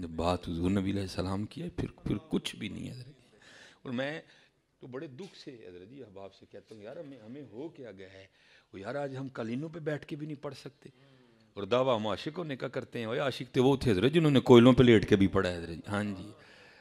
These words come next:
हज़रत सैयदना बिलाल हबशी रज़ी अल्लाह तआला अन्हु को सौ का इम्तिहान है इश्क का हज़रत जी। हैं, वो लिखा हुआ है कि आपकी कमर इस तरह थी जैसे प्याज का छिलका होता है हज़रत,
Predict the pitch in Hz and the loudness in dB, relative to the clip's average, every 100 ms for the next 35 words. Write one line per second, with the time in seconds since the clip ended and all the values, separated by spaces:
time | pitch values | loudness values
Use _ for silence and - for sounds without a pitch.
0 | _ 78 82 85 110 - 87 92 110 104 | _ -6 -4 -2 -4 -2 -2 0 0 0
1 | 87 85 92 95 87 85 120 113 104 101 | -2 -2 -2 -2 -4 -6 -4 -2 -2 -2
2 | 98 92 92 95 110 170 - - 160 165 | -2 -4 -6 -2 -2 -2 -4 -2 -2 0
3 | 240 233 220 208 156 175 - - - 123 | 0 -2 -2 -2 -4 -8 -10 -10 -8 -8
4 | 123 - 139 131 127 - _ 92 - - | -10 -14 -20 -20 -20 -20 _ -10 -10 -10
5 | - 101 107 - 147 127 143 170 151 143 | -4 0 2 4 2 4 2 4 2 2
6 | 151 - 156 151 143 160 160 185 202 - | -2 0 0 0 0 -2 -2 -2 0 0
7 | - 143 139 - 147 175 180 160 143 - | 2 2 2 2 -2 -2 -4 -6 -8 -10
8 | 110 - | -18 -18